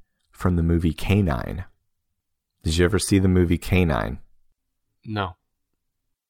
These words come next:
Speaker 1: It stars
Speaker 2: I saw K nineteen, The Widowmaker, starring Harrison
Speaker 1: This
Speaker 2: Ford.
Speaker 1: is a prequel. It stars John Belushi's less talented brother, Jim Belushi,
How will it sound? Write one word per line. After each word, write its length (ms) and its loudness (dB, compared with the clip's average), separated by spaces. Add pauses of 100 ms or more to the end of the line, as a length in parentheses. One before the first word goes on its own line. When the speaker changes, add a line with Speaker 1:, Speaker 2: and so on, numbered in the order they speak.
(120)
Speaker 1:
It 160 0
stars 840 2 (320)
Speaker 2:
I 60 -2
saw 240 0
K 280 0
nineteen, 580 0
The 100 2
Widowmaker, 600 2
starring 460 0
Harrison 420 0
Speaker 1:
This 180 2
Speaker 2:
Ford. 120 0
Speaker 1:
is 140 2
a 40 2
prequel. 640 2 (840)
It 140 0
stars 840 2 (240)
John 340 4
Belushi's 800 2 (160)
less 380 0
talented 520 0
brother, 440 2 (320)
Jim 340 2
Belushi, 640 2